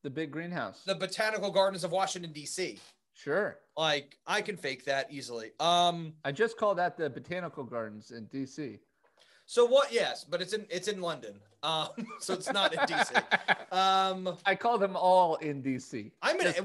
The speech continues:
Speaker 2: you
Speaker 1: let
Speaker 2: thi-,
Speaker 1: you
Speaker 2: would
Speaker 1: know.
Speaker 2: they, would they hire me as an apprentice because I'm an amateur botanist?
Speaker 1: No, no, no. It says prior experience. And so this is what you do. You go on the, on the,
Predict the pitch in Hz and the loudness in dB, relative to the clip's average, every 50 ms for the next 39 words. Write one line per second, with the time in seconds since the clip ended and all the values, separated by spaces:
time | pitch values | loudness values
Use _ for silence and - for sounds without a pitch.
0 | 196 196 - - 147 277 - - 240 247 254 247 233 220 - 202 214 208 233 214 | -2 0 0 0 0 0 0 0 2 4 4 4 4 2 2 0 2 4 4 4
1 | 208 160 208 226 240 247 254 262 254 240 220 180 196 196 190 - - - 185 180 | 4 4 4 4 4 4 4 2 2 2 2 2 2 0 0 -2 0 2 2 2
2 | 214 196 - 277 294 - - - - 185 165 - 175 156 170 156 147 139 123 135 | 2 0 -2 -2 0 0 -2 -4 -6 -6 0 0 2 2 2 0 0 0 -2 -2
3 | 147 170 185 - 196 196 170 202 202 185 190 220 262 262 247 - - - - - | -2 -2 -2 -2 -2 2 2 2 2 2 -2 -4 -4 -4 -4 -6 -10 -12 -16 -16
4 | - _ _ 151 151 170 170 165 165 160 147 123 135 147 - 185 165 156 - - | -18 _ _ -6 -4 -4 -2 -2 -2 -2 -2 -2 -4 -6 -6 -8 -8 -8 -8 -4
5 | - 170 175 185 208 220 214 214 - - 190 170 147 135 139 139 - - - _ | -2 0 2 2 2 2 0 -2 -4 -8 -8 -6 -6 -6 -8 -10 -14 -20 -20 _
6 | _ _ _ _ _ _ _ 156 156 147 - 175 160 147 160 175 170 - 180 156 | _ _ _ _ _ _ _ -10 -10 -6 -4 -2 -2 -2 -2 -6 -6 -8 -10 -6
7 | 170 190 185 185 - 180 151 156 120 92 - - _ _ _ _ _ _ _ _ | -6 -6 -6 -4 -6 -6 -4 -2 -4 -4 -6 -12 _ _ _ _ _ _ _ _
8 | _ _ _ 139 135 131 139 160 165 180 196 202 202 190 185 180 156 151 - _ | _ _ _ -10 -10 -6 -4 -2 -2 0 0 -2 -2 -4 -6 -8 -8 -10 -16 _
9 | _ _ _ 165 160 160 156 156 147 143 143 143 139 135 131 | _ _ _ -8 -8 -6 -6 -6 -4 -4 -2 -4 -4 -6 -8